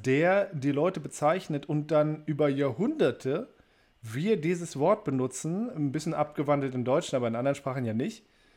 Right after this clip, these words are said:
und dann sagen, „Nee, aber das ist aber das Wort, das ist auch ganz wichtig, das Wort, das müssen wir nehmen.“ Äh, naja, vielleicht aus der Sicht von jemandem, der dann, äh, tatsächlich vielleicht ein Comanche ist, der sagt dann so, „Okay, behaltet das Wort, ihr seid echt dumm.“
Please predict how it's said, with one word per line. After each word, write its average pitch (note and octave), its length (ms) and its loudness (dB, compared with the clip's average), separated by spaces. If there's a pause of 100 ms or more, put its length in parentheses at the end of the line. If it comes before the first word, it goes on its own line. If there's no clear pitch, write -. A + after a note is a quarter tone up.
(220)
und C3 180 0
dann D3+ 180 6
sagen, E3+ 320 6
„Nee, D#3 120 4
aber D3 120 4
das D#3+ 180 0
ist A3 160 0
aber G3+ 160 8
das G3+ 200 2
Wort, G3 200 8
das D#3 140 -2
ist F3 100 0
auch F3+ 160 6
ganz F3 260 4
wichtig, E3+ 380 0
das - 240 -2
Wort, A2+ 340 2
das E3+ 280 8
müssen E3 300 -2
wir D3 60 0
nehmen.“ C3 520 2 (600)
Äh, C3 260 8 (1040)
naja, E3 260 10
vielleicht F3 340 4
aus F3 140 2
der D3 140 2
Sicht D3 260 -6
von E3+ 160 2
jemandem, D3+ 460 2
der D3 160 6
dann, C#3+ 560 4
äh, C3 240 4
tatsächlich D3 500 -6
vielleicht C3 260 2
ein C#3 140 0
Comanche D3+ 480 4
ist, E3+ 280 -2
der D#3 80 0
sagt D3 200 0
dann D3+ 160 2
so, C#3+ 100 4
„Okay, C#3+ 280 6
behaltet C3+ 420 4
das B2 140 -10
Wort, A#2+ 160 -2
ihr B2 80 -2
seid B2 260 -2
echt B2+ 420 -6
dumm.“ C3 260 2